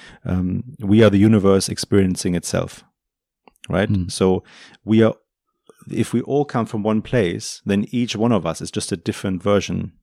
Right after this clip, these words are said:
Speaker 1: of that place. And if, let's call it God for now, because we can all kind of, you know, make sense of what that means. Um, but i-, if God is the eternal being, the, the oneness, the source,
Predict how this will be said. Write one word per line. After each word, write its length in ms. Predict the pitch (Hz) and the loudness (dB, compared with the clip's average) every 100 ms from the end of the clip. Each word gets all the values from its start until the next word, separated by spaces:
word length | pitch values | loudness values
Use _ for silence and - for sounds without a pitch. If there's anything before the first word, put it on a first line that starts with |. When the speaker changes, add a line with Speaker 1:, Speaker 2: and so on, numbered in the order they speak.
| _ _ _ _ - | _ _ _ _ -4
Speaker 1:
of 200 | 82 92 | -4 -2
that 180 | 92 | -4
place. 420 | - 104 90 - - _ _ _ _ _ _ _ _ _ _ _ | -2 -4 -4 -10 -16 _ _ _ _ _ _ _ _ _ _ _
And 280 | 104 98 90 - _ _ _ _ _ _ - | -4 -4 -4 -10 _ _ _ _ _ _ -6
if, 440 | 107 82 - - - - - | -4 -4 -8 -18 -20 -20 -6
let's 180 | 104 - | -4 -4
call 180 | 117 101 | -2 -2
it 220 | 92 - - 98 | -4 -8 -18 -2
God 240 | 101 104 | 2 2
for 160 | - 107 | 2 2
now, 220 | 95 98 | 2 2
because 300 | 95 - 90 | 0 -4 -6
we 60 | 98 | -6
can 160 | 92 | -4
all 160 | 92 95 | -2 -4
kind 220 | - 87 | -4 -6
of, 280 | 82 - - _ - | -6 -10 -20 _ -8
you 80 | 87 | -4
know, 100 | 85 | 0
make 180 | 87 - | -2 -2
sense 380 | - 98 90 | 0 2 2
of 160 | 92 - | -2 -2
what 100 | 92 | -2
that 120 | 85 85 | -2 -2
means. 440 | 90 107 120 - _ _ _ _ _ _ _ - | -2 -2 -6 -12 _ _ _ _ _ _ _ -10
Um, 480 | 92 85 82 85 - _ _ _ _ _ _ _ _ _ _ _ _ _ _ _ _ _ - | -6 -6 -6 -8 -14 _ _ _ _ _ _ _ _ _ _ _ _ _ _ _ _ _ -6
but 260 | 98 92 - _ | -6 -6 -10 _
i-, 40 | 107 | -8
if 460 | - 73 98 - - | -6 -6 -8 -8 0
God 220 | 107 104 | 0 0
is 140 | 101 | -4
the 180 | - 101 | -4 -4
eternal 380 | - 104 101 92 | -2 2 2 2
being, 540 | 101 101 104 107 107 - | 2 2 4 2 -2 -4
the, 300 | 87 87 82 | -2 -2 -4
the 120 | 85 | -4
oneness, 440 | 85 98 107 101 - | 2 2 4 2 -2
the 120 | 90 | -4
source, 540 | - 92 98 113 - | -2 0 0 -2 -8